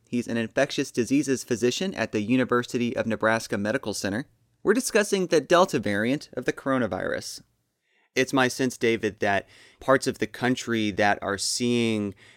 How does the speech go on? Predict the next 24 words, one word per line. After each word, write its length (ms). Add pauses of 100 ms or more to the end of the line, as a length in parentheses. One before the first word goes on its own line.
increases 1040
in, 640
um, 220
community 420
transmission 720
right 280
now, 440 (340)
much 400
of 140
that 260
is 200
among 480
unvaccinated 800
people, 680
and 400
public 340
health 200
officials 380
have 180
linked 320
that 320
to 540
this 160
variant. 640